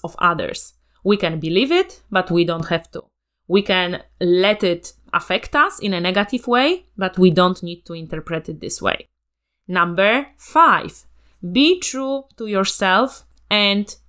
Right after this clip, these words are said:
remember that you've only have one life. And number six, think about what is the worst thing that can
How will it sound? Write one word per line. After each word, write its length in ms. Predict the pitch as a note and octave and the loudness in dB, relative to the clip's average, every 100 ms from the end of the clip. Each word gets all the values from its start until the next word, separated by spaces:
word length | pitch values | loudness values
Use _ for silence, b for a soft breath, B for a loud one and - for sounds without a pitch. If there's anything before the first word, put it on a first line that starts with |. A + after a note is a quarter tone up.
| _ | _
remember 680 | G3 A3 A3 A3 F3+ E3+ G3+ | 0 2 4 2 2 2 0
that 220 | F#3+ F3 | 0 -2
you've 160 | F3 E3+ | -2 -4
only 360 | - A3+ B3+ B3 | 0 2 2 -2
have 400 | A3 F#3+ F3+ - - | -2 -2 -2 -6 -4
one 320 | E3+ E3+ E3 | 0 0 0
life. 460 | D#3+ C#3+ - _ _ _ _ _ _ | -4 -6 -10 _ _ _ _ _ _
And 220 | - G3 G3 | -4 -2 2
number 520 | A3 D#4 D#4+ E4+ F4 | 2 2 0 -4 -4
six, 600 | - - C4 C4 - - b b b b | -2 0 0 -2 -2 -2 b b b b
think 340 | - C#4+ F#4 | -2 0 2
about 500 | E4 G#3 G3+ G3 G3+ - _ - | 0 2 4 2 -2 -10 _ -10
what 360 | F3+ G#3 C#4 - | -2 2 0 0
is 200 | B3+ G3+ | -4 0
the 140 | G3 | 2
worst 540 | F#3 F#3 A3 D4+ - - | 4 4 4 2 0 -6
thing 440 | - - G3 G3 A3 - - | -12 -2 0 0 -4 -8 -8
that 380 | E3+ F#3 - - | -2 -2 -4 -8
can 260 | F3+ F3 | -6 -6